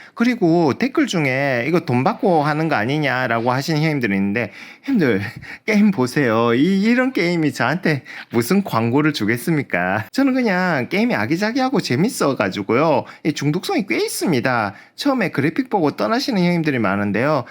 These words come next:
아닙니다. 이거 플레이 해볼 만한 그런 게임이라 생각하고요. 항상 시청해주시는 많은 분들 정말 감사합니다. 처음 보신 형님들은 구독, 좋아요, 댓글 꼭 좀 부탁드립니다.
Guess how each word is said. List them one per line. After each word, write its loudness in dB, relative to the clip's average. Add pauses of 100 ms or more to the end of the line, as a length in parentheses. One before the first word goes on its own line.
(120)
아닙니다. 0
이거 2
플레이 0
해볼 0
만한 0
그런 0
게임이라 -2
생각하고요. 0 (420)
항상 0
시청해주시는 0
많은 0
분들 0
정말 -2
감사합니다. 0 (200)
처음 2
보신 0
형님들은 0 (240)
구독, -2
좋아요, 0 (100)
댓글 -2 (220)
꼭 -18
좀 0
부탁드립니다. -2